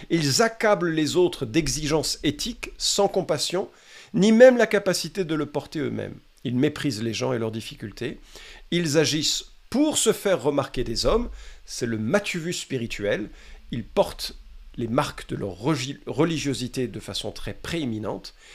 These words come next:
Ils ne se prennent pas pour du pipi de mouche, puisqu'ils veulent les places de devant. On voit de l'arrogance et de l'orgueil. Et je crois que nous arrivons avec, euh, le, au cœur du problème à partir du verset sept.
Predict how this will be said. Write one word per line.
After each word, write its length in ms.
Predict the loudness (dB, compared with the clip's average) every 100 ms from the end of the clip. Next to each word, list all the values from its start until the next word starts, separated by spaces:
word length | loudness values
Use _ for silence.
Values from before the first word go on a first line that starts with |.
| -20 -20 -10 -2
Ils 180 | 2
ne 80 | 4
se 200 | 2 0
prennent 320 | -4 -2 -2
pas 180 | 0 0
pour 160 | 0 -6
du 100 | -6
pipi 300 | -8 -6 -4
de 80 | 0
mouche, 420 | 0 0 -4 -10 _ _ _ -20 -8
puisqu'ils 400 | -6 -4 -4 -2
veulent 180 | 0
les 140 | 0 -2
places 300 | 0 0 0
de 80 | -2
devant. 460 | -4 -4 -8 -8 _ -8
On 160 | -8
voit 260 | -2 0 0
de 180 | -2 -4
l'arrogance 680 | -4 -2 -4 -4 -4 -10 _
et 60 | 2
de 100 | 6
l'orgueil. 600 | 4 2 -2 -4 -4 -8 _ _ -20 -20 -20 -20 -20 -20 -20 -6 0
Et 100 | 0
je 80 |
crois 220 | 2 0 0
que 80 |
nous 180 | -2 2
arrivons 540 | 2 2 -2 -4 -4 -10 _ _ _ _ _ _ _ _ _
avec, 460 | -2 0 -2 -6 -16 _ -8
euh, 260 | -6 -6 -6
le, 260 | -6 -2
au 140 | 0 2
cœur 260 | 6 6
du 120 | 4 -6
problème 420 | -6 -4 -4 -4
à 60 |
partir 340 | -6 -8 -6 -6
du 80 | -6
verset 340 | -6 -6 -4
sept. 480 | -4 -6 -8 -14